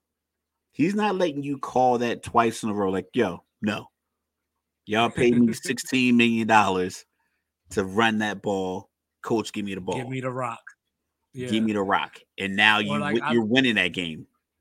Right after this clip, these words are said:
Speaker 2: Or my other thing is, I love, uh, a couple of possessions ago,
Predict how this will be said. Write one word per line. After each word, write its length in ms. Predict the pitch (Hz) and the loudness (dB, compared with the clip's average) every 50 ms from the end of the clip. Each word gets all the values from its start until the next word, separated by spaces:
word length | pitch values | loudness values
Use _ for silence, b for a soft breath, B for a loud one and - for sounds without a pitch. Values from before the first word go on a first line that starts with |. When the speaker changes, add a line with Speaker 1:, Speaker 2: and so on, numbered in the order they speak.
| _ _ _ _ _ _ _ _ _ _ _ _ - | _ _ _ _ _ _ _ _ _ _ _ _ -16
Speaker 2:
Or 80 | 135 | -12
my 160 | 135 139 143 139 | -10 -10 -6 -4
other 220 | 160 185 180 160 | -4 -4 -4 -6
thing 300 | 135 - 156 143 139 135 | -8 -10 -10 -10 -8 -8
is, 240 | 135 131 135 131 135 | -8 -8 -10 -10 -10
I 80 | 131 135 | -10 -10
love, 440 | 135 135 139 143 139 135 127 127 | -10 -8 -8 -8 -8 -8 -10 -12
uh, 380 | 143 147 139 127 123 120 120 120 - - _ _ | -14 -12 -12 -10 -10 -10 -12 -12 -14 -18 _ _
a 60 | - | -8
couple 240 | - 165 156 151 135 | -6 -6 -6 -6 -8
of 80 | 123 | -8
possessions 480 | - 131 120 135 143 143 - 143 123 123 | -8 -8 -8 -8 -10 -10 -10 -14 -14 -16
ago, 380 | 120 113 117 117 113 113 117 | -14 -14 -14 -14 -14 -14 -18